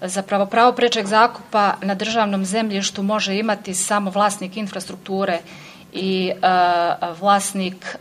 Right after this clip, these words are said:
šta to znači? Vlasnik infrastrukture, odnosno vlasnik, e, sistema za navodnjavanje, e, e, koji koristi, odnosno koji je u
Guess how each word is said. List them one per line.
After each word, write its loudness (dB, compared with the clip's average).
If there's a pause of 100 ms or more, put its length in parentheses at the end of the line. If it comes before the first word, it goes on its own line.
(120)
šta -4
to -4
znači? -2
Vlasnik -2
infrastrukture, -4
odnosno 0
vlasnik, 0
e, 0
sistema -4
za -6
navodnjavanje, 0
e, -6 (720)
e, 6
koji -4
koristi, 0
odnosno -8
koji -6
je -2
u -6